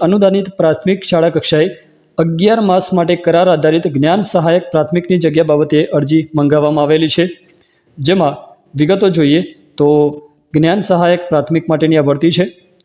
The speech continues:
પગાર ધોરણ એકવીસ હજાર રહેશે અને ઉંમર મર્યાદા ચાલીસ વર્ષની આપવામાં આવેલી છે. વધુ જોઈએ તો શિક્ષણ વિભાગ અંતર્ગત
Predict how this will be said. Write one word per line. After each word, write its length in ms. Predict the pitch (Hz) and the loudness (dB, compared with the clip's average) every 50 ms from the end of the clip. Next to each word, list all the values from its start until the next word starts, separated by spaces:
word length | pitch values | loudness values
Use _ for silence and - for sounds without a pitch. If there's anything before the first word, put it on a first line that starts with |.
| _ - | _ -4
પગાર 200 | 156 147 165 160 160 | -2 0 0 0 0
ધોરણ 280 | 160 165 160 170 165 190 - 175 | 0 0 0 0 0 -2 -2 -4
એકવીસ 280 | 143 135 - 175 165 180 | -4 -2 0 -2 0 0
હજાર 180 | 170 160 170 165 175 | 2 2 2 2 2
રહેશે 160 | 160 170 196 | 2 2 2
અને 140 | 208 185 156 156 - 165 | 0 2 0 0 0 0
ઉંમર 180 | 156 165 170 175 | 0 2 2 0
મર્યાદા 380 | 165 165 160 165 156 156 156 156 156 - - - | 2 2 2 2 2 2 0 -2 -4 -12 -8 -4
ચાલીસ 280 | 156 139 139 151 143 - | -2 0 0 -2 -2 -2
વર્ષની 380 | 147 147 139 - - 147 156 151 - - 139 | -2 -4 -2 -2 -2 -2 -2 -2 -4 -6 -6
આપવામાં 320 | 131 135 151 147 147 143 | -4 -2 -2 -2 0 0
આવેલી 280 | 139 147 151 156 160 143 - | 0 0 0 0 0 -2 -2
છે. 100 | 175 202 - _ _ _ _ _ _ _ _ _ _ _ _ - - | -4 -6 -6 _ _ _ _ _ _ _ _ _ _ _ _ -4 -4
વધુ 180 | 156 156 170 170 165 | 0 0 2 2 2
જોઈએ 200 | 170 165 175 208 202 - - - _ _ _ _ - | 4 4 2 2 0 -6 -12 -20 _ _ _ _ -4
તો 100 | 147 143 147 147 147 - - - | 0 2 2 2 0 -2 -6 -6
શિક્ષણ 380 | - - 170 - - 190 185 190 | -2 -2 -2 -2 0 -2 0 0
વિભાગ 300 | 190 170 170 175 175 175 180 175 | 0 0 2 2 2 2 0 0
અંતર્ગત 340 | 170 180 170 165 175 165 | 0 -2 0 0 0 -2